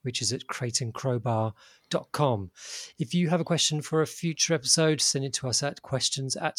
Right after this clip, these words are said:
crateandcrowbar dot com or tweet at us at Crate and Crowbar.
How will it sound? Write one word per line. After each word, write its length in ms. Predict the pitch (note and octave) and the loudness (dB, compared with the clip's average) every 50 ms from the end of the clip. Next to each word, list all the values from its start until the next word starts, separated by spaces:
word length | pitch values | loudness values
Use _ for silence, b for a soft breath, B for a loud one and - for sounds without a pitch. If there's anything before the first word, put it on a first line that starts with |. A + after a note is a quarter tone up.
| - | -2
crateandcrowbar 760 | - - C3 A#2+ - C3 A#2+ - - B2+ A#2+ A2 A#2 B2+ - | -2 -2 0 0 -2 -4 -4 -4 -2 -2 -2 -2 -2 -2 -2
dot 200 | - C3+ C3+ - - | -2 -4 -4 -4 -6
com 340 | - - C#3+ C#3 C#3+ D#3 | -2 0 0 0 0 0
or 160 | D#3+ C#3 B2 A#2 | -2 -2 0 0
tweet 360 | - - - E3 D#3 - - | 0 0 0 -2 -2 -2 -2
at 120 | C#3+ - | -2 -2
us 260 | C#3+ C#3+ C#3 - - B B B B B B B B B - | -2 0 0 0 0 B B B B B B B B B -14
at 120 | D3 C3 | -12 -10
Crate 180 | - - A2+ G2 | -6 -4 -4 -4
and 100 | G#2+ G#2 | -4 -4
Crowbar. 420 | - B2+ B2 A#2 G#2 G2+ G2 F#2 | -2 -2 -2 0 -2 -4 -6 -8